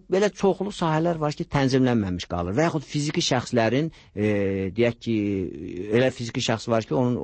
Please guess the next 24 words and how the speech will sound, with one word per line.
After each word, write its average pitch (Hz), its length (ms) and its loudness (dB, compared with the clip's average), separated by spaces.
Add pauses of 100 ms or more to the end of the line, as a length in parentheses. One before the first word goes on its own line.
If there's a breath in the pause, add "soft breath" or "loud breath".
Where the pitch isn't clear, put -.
otuz, 113 320 -2
qırx, 117 200 -2
yüz 110 240 0
nəfər 104 300 0
işçisi - 340 -6
var. 78 140 -8 (260 loud breath)
Ha, 104 160 2
bunlarla 156 400 4
əmək 135 320 -2
münasibətlərinin 113 960 -2
tənzimlən-, 107 400 0 (160)
tənzimlənməsinə 104 720 0
problem 98 400 0
var. 95 160 0
Kənd 147 240 -4
təsərrüfatı 113 560 -2
ilə 107 160 0 (400 loud breath)
bağlı. 113 320 2 (180 loud breath)
Bunların 202 360 0
hamısının, - 500 -2
e, 135 160 0
bir 160 320 0
qanunvericiliyə 151 720 0
dəyişikliklər 143 500 -2